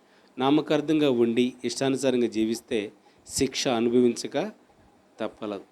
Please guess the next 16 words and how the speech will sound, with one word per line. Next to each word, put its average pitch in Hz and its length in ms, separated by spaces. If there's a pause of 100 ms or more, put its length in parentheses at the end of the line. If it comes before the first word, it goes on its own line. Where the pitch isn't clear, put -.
(160)
తప్పదు. 101 340 (1000)
అనుభవించలేదండి 143 880 (280)
సొదొమ, 120 260
గొమొర్రా 123 460
పట్టణస్థులు? 127 680 (640)
అనుభవించారా, 175 580
అనిపించలేదా? 165 580 (960)
ఇప్పటికైనా 190 800 (300)
మనసు 143 320
మార్చుకుంటే 143 880 (360)
దేవుడు 190 300
క్షమిస్తాడే, 208 580
క్షమించడా? 175 720 (760)
క్షమిస్తాడు 202 580
తప్పకుండా. 180 520
ఇప్పటికైనా, 165 760